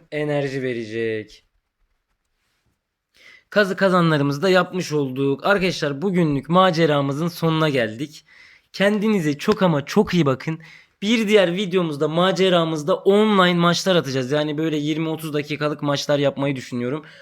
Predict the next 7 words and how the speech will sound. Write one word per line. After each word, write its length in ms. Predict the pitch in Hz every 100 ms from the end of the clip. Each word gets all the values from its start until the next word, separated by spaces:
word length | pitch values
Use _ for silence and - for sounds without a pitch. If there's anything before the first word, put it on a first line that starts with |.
| - _
Otuz 360 | 180 175 185
bin 120 | 165 160
aboneye 400 | 160 165 165 143
de 60 |
yelken 340 | 147 151 151 156
açtık, 360 | 135 - -
gidiyoruz. 520 | 147 143 151 131 139